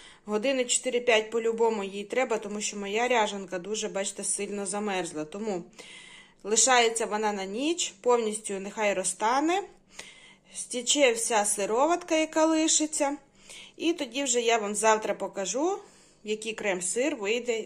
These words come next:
ось із такої ряжанки. Усім привіт! Ну що ж, давайте будемо дивитися, як виглядає уже наша ряжанка, яка пролежала цілу ніч. Я її залишила на ніч.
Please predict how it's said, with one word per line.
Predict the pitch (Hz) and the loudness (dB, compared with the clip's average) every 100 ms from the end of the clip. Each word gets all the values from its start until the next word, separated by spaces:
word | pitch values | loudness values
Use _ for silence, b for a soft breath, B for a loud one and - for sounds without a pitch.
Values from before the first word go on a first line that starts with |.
| - | -6
ось | 208 254 - | -4 -4 -4
із | 214 | -6
такої | 196 180 196 214 | -6 -6 -2 0
ряжанки. | 208 180 170 170 170 - B B B B | 2 0 -2 -8 -12 -14 B B B B
Усім | 214 208 302 294 | -6 0 2 2
привіт! | 226 202 233 339 427 - B B B B B | 0 -2 2 0 0 -6 B B B B B
Ну | 247 320 | 0 4
що | - 214 | 6 6
ж, | 202 | 4
давайте | 233 302 311 | 4 4 6
будемо | 262 269 262 | 6 6 4
дивитися, | 254 247 269 262 - 233 226 214 B B - | 2 2 2 2 2 4 2 -2 B B -2
як | 240 240 240 | 2 4 2
виглядає | 233 226 220 233 226 | -2 0 2 4 4
уже | 202 208 214 | 2 0 0
наша | 220 214 220 | 2 4 2
ряжанка, | 208 233 285 269 233 | 4 4 4 2 0
яка | 202 208 | -2 -2
пролежала | 208 208 214 214 202 190 | -4 -2 0 0 0 -4
цілу | 185 - 233 | -2 -2 -2
ніч. | 202 180 170 233 - B B B B B | -2 -4 -4 -4 -8 B B B B B
Я | 233 262 | 4 4
її | 269 | 4
залишила | 240 233 240 269 - 220 208 | 2 0 2 2 2 2 -2
на | 208 233 | 0 -2
ніч. | 190 175 185 302 - | -2 -2 0 -2 -4